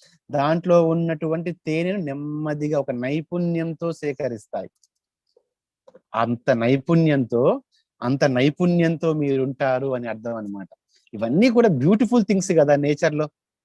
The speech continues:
పువ్వు, పు-, పువ్వు మొగ్గగా పరిమళించడం, సీతాకోక చిలుకలు తేనెను సేకరించడం, ఇవన్నీ it's a beautiful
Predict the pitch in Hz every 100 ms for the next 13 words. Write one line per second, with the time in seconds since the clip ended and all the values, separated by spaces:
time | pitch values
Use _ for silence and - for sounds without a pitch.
0 | _ 151 151 160 190 156 - _ - 160
1 | 151 - 139 135 131 170 170 151 - 143
2 | 156 156 147 135 139 135 - _ _ _
3 | _ _ _ _ _ _ - 160 170 160
4 | 160 156 143 151 147 131 139 143 160 160
5 | - 143 143 151 143 139 139 131 127 _
6 | _ _ _ _ - 120 196 240 269 202
7 | 156 123 98 160 220 247 202 214